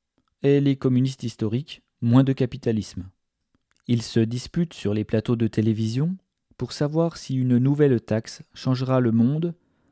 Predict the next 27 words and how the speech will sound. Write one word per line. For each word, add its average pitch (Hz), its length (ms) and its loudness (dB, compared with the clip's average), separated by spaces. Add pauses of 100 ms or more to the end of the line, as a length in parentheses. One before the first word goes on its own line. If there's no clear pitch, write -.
(120)
si 143 240 -6
telle 151 220 2
ou 143 60 0
telle 139 280 4
nationalisation 123 1080 0
est 107 260 -6
incontournable, 143 920 -2 (680)
ou 123 120 0
comment 151 320 2
rembourser 120 680 0
ou 117 80 2
ne 117 100 4
pas 147 180 -2
rembourser 110 460 -2
la 113 120 0
dette 117 180 -4
publique. - 500 -10 (800)
Parlent 113 360 -2
de 113 140 -2
croissance 180 720 -4 (300)
sans 110 240 -4
jamais 143 400 -2
sortir 117 400 -6
du 107 80 -6
spectre 113 420 -6
de 107 120 -2
l'hybridation. 107 760 -4